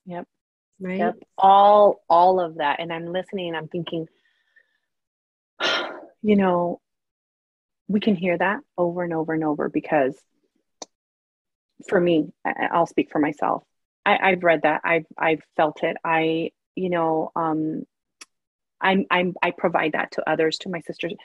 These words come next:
Speaker 1: My boys have believed in the universe since they were, like, six or seven years old, right?
Speaker 2: Right.
Speaker 1: That law of attraction part.
Speaker 2: Right.
Speaker 1: My son calls his, you know, um, universe Chewy, Chewbacca. That's, like, he's like,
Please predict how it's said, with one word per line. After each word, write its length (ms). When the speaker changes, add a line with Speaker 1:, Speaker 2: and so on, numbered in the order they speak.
Speaker 1:
My 140
boys 420
have 160
believed 280
in 80
the 80
universe 460
since 160
they 80
were, 100
like, 220
six 180
or 60
seven 260
years 200
old, 160
right? 180
Speaker 2:
Right. 100
Speaker 1:
That 180
law 280
of 60
attraction 560
part. 120
Speaker 2:
Right. 280
Speaker 1:
My 160
son 240
calls 280
his, 220
you 120
know, 380
um, 420
universe 560
Chewy, 400
Chewbacca. 680
That's, 280
like, 180
he's 140
like, 140